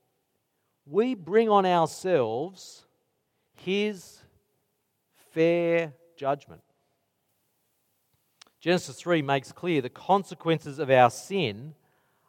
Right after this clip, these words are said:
are exclusion from God's presence and death. Uh, first of all, exclusion. You can see there Genesis three,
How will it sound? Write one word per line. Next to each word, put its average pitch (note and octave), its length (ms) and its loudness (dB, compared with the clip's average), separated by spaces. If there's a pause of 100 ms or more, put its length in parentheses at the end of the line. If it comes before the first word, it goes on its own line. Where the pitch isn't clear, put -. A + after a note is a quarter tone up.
are B2+ 280 4
exclusion F#3+ 960 0
from D#3+ 180 -6
God's D3 320 2
presence C#3+ 800 -2 (600)
and C3 280 -6
death. B2+ 480 2 (2000)
Uh, B2 140 -12
first F3+ 300 -4
of D3+ 80 -4
all, C3+ 120 2
exclusion. C3 720 -6
You A#2+ 80 -20
can C3 120 -12
see D3 240 -2
there B2+ 180 2
Genesis C#3 480 -4
three, D3 540 0